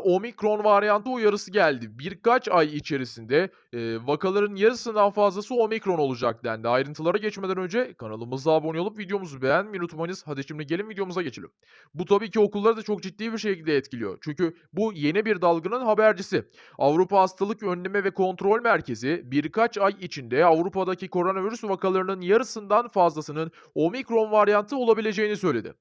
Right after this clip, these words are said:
Bu da maalesef yeni bir dalgaya neden olabilir. Çünkü baktığımızda Delta varyantı da yeni omikron varyantı gibi birkaç ülkeye yayılarak başladı ve ardından bütün ülkelerde yeni bir dalgaya neden oldu.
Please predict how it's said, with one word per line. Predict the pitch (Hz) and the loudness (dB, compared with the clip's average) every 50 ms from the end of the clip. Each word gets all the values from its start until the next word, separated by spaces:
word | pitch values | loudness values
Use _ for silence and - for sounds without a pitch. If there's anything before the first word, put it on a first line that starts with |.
| _ _ _ _ _ _ _ _ - | _ _ _ _ _ _ _ _ -8
Bu | 143 156 | 0 2
da | 156 | 4
maalesef | 160 160 165 170 160 - 175 156 147 | 4 6 4 4 2 -2 -4 -4 -4
yeni | 170 170 180 185 | -6 -6 -4 -6
bir | 202 180 170 | -6 -4 0
dalgaya | 185 175 175 175 170 180 196 214 208 | 2 2 2 2 -2 -2 -2 -2 -2
neden | 185 170 160 165 160 208 214 | -4 -6 -6 -4 -2 -2 0
olabilir. | 196 170 139 117 101 87 92 - _ | 2 2 2 0 0 -4 -12 -14 _
Çünkü | - 151 143 127 143 135 | -8 -8 -6 -4 2 4
baktığımızda | 143 139 131 - 156 151 156 147 160 151 | 4 4 4 0 -6 -6 -4 -2 0 2
Delta | 147 151 151 156 160 160 | 4 4 2 2 0 2
varyantı | 151 156 160 170 170 180 180 - | 4 4 6 6 4 0 0 -2
da | 190 175 | -4 -4
yeni | 170 175 175 175 | -2 -2 -2 0
omikron | 175 170 180 180 - 190 180 175 | -2 -2 -2 -2 0 0 2 4
varyantı | 180 175 180 180 180 175 170 165 | 4 4 6 4 2 0 -4 -12
gibi | 185 165 156 156 | -12 -12 -6 -6
birkaç | 175 165 - 214 208 208 202 | -6 -4 -2 -2 -4 -4 -4
ülkeye | 190 180 175 - 196 202 202 208 | -8 -8 -8 -2 0 2 2 2
yayılarak | 196 196 185 185 196 220 240 220 175 135 117 113 | 2 -2 -2 0 2 2 4 4 4 2 2 0
başladı | 110 104 104 - 104 120 151 165 - _ _ _ - | -4 -4 -4 -6 -6 -4 -4 -4 -4 _ _ _ -6
ve | 117 123 127 | 0 4 4
ardından | 143 165 175 180 170 175 175 175 170 | 4 4 2 0 0 2 2 2 0
bütün | 156 165 165 - - 254 254 | -4 -8 -8 -6 -6 -6 -4
ülkelerde | 247 226 196 - 175 151 143 135 139 160 196 | -4 -6 -4 0 0 2 4 4 2 2 0
yeni | 220 208 208 220 208 | -2 0 -2 -2 0
bir | 220 208 196 | -2 0 2
dalgaya | 208 196 196 190 196 202 | 2 2 2 2 -2 -4
neden | 196 202 185 202 | -4 -4 -4 -2
oldu. | 196 196 196 180 196 196 | -2 -2 0 2 0 0